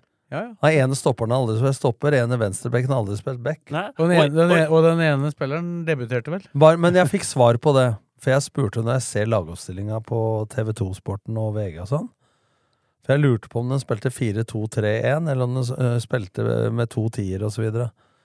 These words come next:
Speaker 2: Jeg får svar av Bakkhaug, som vi tipper her. Ikke fire fire en en, men den spiller fire en fire en. Og så dytter
Speaker 3: Ja.
Speaker 2: de opp en bakfra.
Speaker 3: Ja. Og nå, du kan
Speaker 2: Altså,
Speaker 3: tenke
Speaker 2: det
Speaker 3: deg
Speaker 2: er
Speaker 3: det, på det laget nå, så har de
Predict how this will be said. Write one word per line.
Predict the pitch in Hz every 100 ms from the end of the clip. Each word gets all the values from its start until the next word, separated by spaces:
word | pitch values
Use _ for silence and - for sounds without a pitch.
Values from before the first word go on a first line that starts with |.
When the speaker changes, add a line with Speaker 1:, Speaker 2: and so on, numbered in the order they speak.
| _ 120
Speaker 2:
Jeg |
får | 139 151
svar | 123 117
av | 135
Bakkhaug, | 135 - 170 269 _ _ _ _ _
som | - 131 123
vi |
tipper | 131 139 - 113 135
her. | - _ _ _ _ _ _ 113
Ikke | 113 165
fire | - 151 98
fire | - 117 -
en | 98 110
en, | 160
men | 135
den | 131
spiller | - 131
fire | 127 - 143 101 104 127 -
en | 104 127 165 _ _
fire | - 120 82 73 73
en. | 73 - _ _ _ _ _ _ _ _
Og |
så | -
dytter | 135 123 131
Speaker 3:
Ja. | 95
Speaker 2:
de | 104
opp | 101
en | 98 87
bakfra. | 78 - 123
Speaker 3:
Ja. | - - _ 147
Og | 156
nå, | 156 160 - - -
du |
kan | 135
Speaker 2:
Altså, | 113 151
Speaker 3:
tenke |
Speaker 2:
det | 107
Speaker 3:
deg | 147
Speaker 2:
er | 165
Speaker 3:
det, | 110
på | 123
det | 143
laget | 123 113 135
nå, | 196 220 233 _
så | 151
har | 135 107 113
de | 185 226